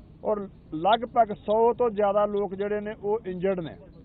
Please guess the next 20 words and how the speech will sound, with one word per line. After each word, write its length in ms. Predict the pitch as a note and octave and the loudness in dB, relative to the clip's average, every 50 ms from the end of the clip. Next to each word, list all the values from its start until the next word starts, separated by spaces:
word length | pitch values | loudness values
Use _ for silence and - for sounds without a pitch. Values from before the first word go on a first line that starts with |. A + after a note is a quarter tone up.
| - - - - - - - - - - - | -20 -20 -20 -20 -20 -20 -20 -20 -18 -8 -2
ਔਰ 160 | - - A3 | -2 -2 0
ਜਦੋਂ 280 | F3 G#3 G#3 A#3 A#3+ A3 | -2 -2 -2 -2 -2 -2
ਫੋਰਸ 380 | - G3+ G#3 A#3 A#3 G#3 - | -2 0 0 0 0 -2 -4
ਅੰਦਰ 260 | A3 G#3+ G#3+ A#3 A#3 | -6 -4 -4 -4 -2
ਵੜੀ 280 | G#3+ G#3 G3+ G#3 A3+ A#3 | -2 0 0 0 2 4
ਆ 180 | A#3 A#3 A#3 A#3 - - - - - - - - - - | 4 4 4 4 0 -6 -16 -20 -20 -20 -20 -20 -20 -8
ਸਾਡੇ 340 | - F#3 F#3 F#3+ F#3+ A3 A3 | -2 0 0 2 2 0 -2
ਪੰਜਾਬ 420 | - A3 G3 G3 G3 G3 G3 G3 G3+ | -2 -4 0 2 4 6 6 4 2
ਦੀ 140 | A3 A#3 | 0 0
ਹੱਦ 200 | G#3 G3+ G3 E3+ F#3 | 0 0 0 0 0
ਦੇ 140 | G3+ A#3 A3+ | 0 0 2
ਵਿੱਚ 240 | G#3+ F3+ - - - - - - - - - - - - - - - - - - - - | 0 -2 -2 -8 -14 -20 -20 -20 -20 -20 -20 -20 -20 -20 -20 -20 -20 -20 -20 -16 -4 0
ਔਰ 240 | A3+ A#3 A#3+ B3+ - - G3+ | 4 4 4 2 2 -2 -2
ਉਸ 220 | A3 A#3 A3 - | -2 0 0 -2
ਨੇ 200 | B3 A#3+ B3 B3 A#3 | -4 -2 -2 -4 -2
ਜਿਹੜੇ 420 | G#3 A#3 A#3 A#3+ B3 B3 A#3+ A#3 - - - - | -2 0 2 4 6 6 4 2 -2 -10 -18 -6
ਸਾਡੇ 280 | - G3 G#3 G#3 A#3 A#3 | -2 -2 0 0 0 -2
ਟਰਾਲੀਆਂ 440 | G3+ G#3+ G#3 G3 G3+ G#3 A3 A3+ A3+ | -2 0 0 0 0 -2 -4 -6 -2
ਟਰੈਕਟਰ 340 | G#3 A3+ G#3+ F#3+ G#3 A#3 G#3+ | -2 -2 -2 -2 -6 -8 -6
ਸੀਗੇ, 420 | F3+ A#3 A#3 A3+ A#3 A#3+ A#3+ | -6 -6 -4 0 2 2 2